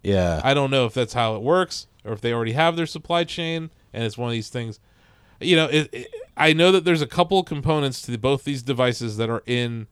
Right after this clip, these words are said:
Speaker 2: short supply.
Speaker 1: Yeah.
Speaker 2: And now they're going to be in even shorter supply.
Speaker 1: Yeah, I, I don't know that this would happen, but I guess I'm just, like, thinking off the cuff. I would rather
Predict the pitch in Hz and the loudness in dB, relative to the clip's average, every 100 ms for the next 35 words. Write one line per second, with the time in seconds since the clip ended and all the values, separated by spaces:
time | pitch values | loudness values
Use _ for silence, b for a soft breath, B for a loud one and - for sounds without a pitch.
0 | _ _ _ - 139 123 - 110 113 104 | _ _ _ -4 0 0 -2 -6 -4 -4
1 | 107 _ _ _ _ _ b b b b | -6 _ _ _ _ _ b b b b
2 | _ _ 95 90 - 127 127 135 135 131 | _ _ 0 2 2 0 2 4 4 2
3 | 123 131 123 120 127 131 127 - 147 143 | 0 0 -2 -4 -2 0 -2 -4 -4 -4
4 | 135 120 - 165 185 160 127 - 104 98 | -4 -6 -2 4 4 6 2 -2 -8 -10
5 | 69 - - B B B B B B B | -12 -16 -20 B B B B B B B
6 | 107 117 90 - 131 135 180 196 151 131 | 8 8 8 6 4 6 8 8 8 6
7 | 123 - 110 98 120 117 98 90 101 101 | 4 4 2 6 6 6 4 2 2 4
8 | 117 117 104 101 - - - - 104 98 | 4 4 4 4 2 -2 -10 2 4 4
9 | - - - 127 110 104 95 92 - 117 | 2 -4 0 2 4 4 4 2 4 6
10 | - 110 113 113 101 117 131 127 123 117 | 4 4 6 6 6 8 8 8 8 8
11 | 113 | 6